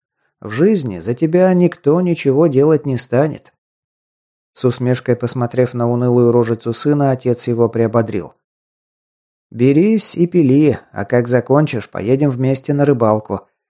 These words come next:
Я как раз к тому времени с машиной управлюсь. Идет?» «Правда?» «Правда, правда».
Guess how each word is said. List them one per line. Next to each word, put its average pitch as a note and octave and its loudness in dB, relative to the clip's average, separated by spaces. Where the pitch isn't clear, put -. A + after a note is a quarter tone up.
Я A#2+ 2
как C3+ -2
раз C#3 2
к - -20
тому C3 0
времени C3 0
с A#2 -10
машиной B2 -2
управлюсь. G2 -6
Идет?» A#2+ 0
«Правда?» D3+ -2
«Правда, B2+ 2
правда». A#2 0